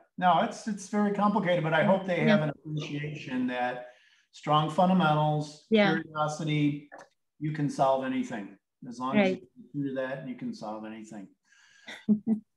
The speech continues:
Speaker 1: So, all right, nobody wants to chime in. We're gonna let you go 'cause you probably have to get back to your job.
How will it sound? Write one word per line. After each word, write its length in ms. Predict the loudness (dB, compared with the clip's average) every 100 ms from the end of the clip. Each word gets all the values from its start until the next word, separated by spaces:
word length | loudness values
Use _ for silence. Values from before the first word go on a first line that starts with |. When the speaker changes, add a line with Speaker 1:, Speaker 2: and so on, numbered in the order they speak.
| 4
Speaker 1:
So, 140 | 8
all 320 | 10 10 8
right, 240 | 10 10 8
nobody 240 | 8 8
wants 280 | 8 6 4
to 80 | 2
chime 340 | 4 6 6
in. 340 | 8 8 6 4
We're 160 | 2 6
gonna 260 | 6 6
let 240 | 6 6 4
you 60 |
go 260 | 8 8 8
'cause 220 | 4 2
you 80 | 4
probably 320 | 8 8 8
have 180 | 4 4
to 80 | 0
get 160 | 2
back 220 | 4 4
to 80 | 4
your 100 | 2
job. 540 | 6 8 8 4 0